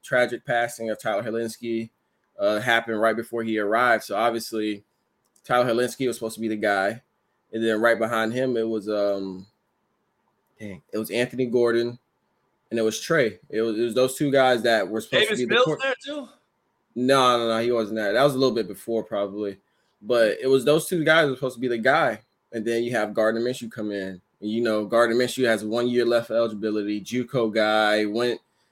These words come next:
Speaker 1: to two different Division Ones, didn't play. Well, he played, but then he ended up getting hurt.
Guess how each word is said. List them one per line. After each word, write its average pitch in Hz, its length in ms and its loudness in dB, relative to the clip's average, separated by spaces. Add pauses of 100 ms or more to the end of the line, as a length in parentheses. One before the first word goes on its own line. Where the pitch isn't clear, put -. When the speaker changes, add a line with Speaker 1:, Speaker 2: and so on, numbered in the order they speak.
(160)
Speaker 1:
to 107 520 -2
two 151 200 -2
different 135 380 0
Division 120 400 0
Ones, 113 480 0
didn't 120 280 -4
play. 117 220 -2
Well, 117 140 4
he 139 120 2
played, 123 400 2
but 107 100 -2
then 113 100 -2
he 117 120 0
ended 117 160 0
up 110 60 -4
getting 120 200 -2
hurt. 110 400 0